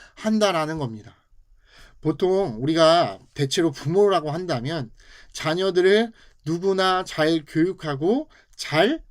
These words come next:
양육하고 싶어 하는 게 기본입니다. 그런데 교육 방침의 기준이 뭐냐면요,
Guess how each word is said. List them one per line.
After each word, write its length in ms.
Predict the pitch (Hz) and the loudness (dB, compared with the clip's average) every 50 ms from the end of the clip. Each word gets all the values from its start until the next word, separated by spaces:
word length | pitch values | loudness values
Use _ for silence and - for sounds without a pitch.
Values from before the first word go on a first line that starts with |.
| - - - | -20 -16 -14
양육하고 580 | 123 120 131 160 190 220 220 - 208 185 180 170 | -10 -8 -6 -4 -4 -4 -4 -4 -4 -4 -4 -6
싶어 280 | - - - - 196 | -10 -12 -10 -6 -4
하는 200 | 175 165 147 143 139 | -4 -2 -4 -4 -2
게 260 | 170 180 143 110 - - | -2 -2 -2 -4 -8 -14
기본입니다. 760 | - - 143 143 156 170 160 139 117 104 - - - - - - _ _ - _ - - _ - | -10 -6 -2 0 2 2 2 0 -4 -8 -10 -18 -20 -20 -20 -20 _ _ -20 _ -20 -20 _ 0
그런데 340 | - 202 226 220 226 208 | 2 4 6 6 6 4
교육 300 | 214 - 180 202 226 220 | 4 4 0 0 0 0
방침의 500 | - - 151 160 175 135 - 208 202 196 165 | -2 -8 -8 -8 -6 -4 -2 -2 -2 -2 -2
기준이 460 | - - 165 170 208 214 214 214 202 | -4 -6 -4 -2 0 0 2 2 2
뭐냐면요, 760 | 147 135 127 135 139 135 127 123 120 123 131 160 170 156 - | 0 0 -2 -2 -2 -2 -4 -4 -6 -6 -6 -6 -6 -8 -10